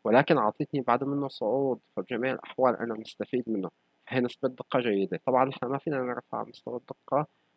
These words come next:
لأنه بعدين بتبلش الشبكة العصبية ترجع بدها تتدرب زيادة، بتعود تعطيني أخطاء أكثر. طيب،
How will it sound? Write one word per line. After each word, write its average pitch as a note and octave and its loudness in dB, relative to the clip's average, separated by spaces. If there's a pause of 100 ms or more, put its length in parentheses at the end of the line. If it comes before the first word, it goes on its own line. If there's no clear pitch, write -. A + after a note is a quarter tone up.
لأنه A2 0
بعدين B2+ 2
بتبلش B2+ -2
الشبكة - -2
العصبية D3 0
ترجع C3 -4 (840)
بدها G#2+ 2
تتدرب D3 2
زيادة، D3+ 0
بتعود A#2+ -4
تعطيني A2+ -4
أخطاء - -4
أكثر. - -6 (800)
طيب، G#2 4